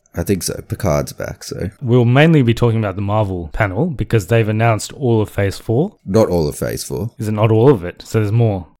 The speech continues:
Speaker 2: So part of Phase four.
Speaker 1: Part of Phase four, yeah.
Speaker 2: Up till, I think, twenty twenty-two. And they had some big names that came out as well. So we'll talk about all of that. I've got some speculation about what these movies and T V shows are about. So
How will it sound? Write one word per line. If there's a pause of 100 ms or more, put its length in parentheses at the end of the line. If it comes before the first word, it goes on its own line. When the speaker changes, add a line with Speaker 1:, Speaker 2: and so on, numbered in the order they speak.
(100)
Speaker 2:
So
part
of
Phase
four.
Speaker 1:
Part
of
Phase
four,
yeah. (140)
Speaker 2:
Up
till,
I
think,
twenty
twenty-two. (240)
And
they
had
some (160)
big
names
that
came
out
as
well.
So
we'll
talk
about
all
of
that. (240)
I've
got
some
speculation
about
what
these (100)
movies
and
T
V
shows
are
about.
So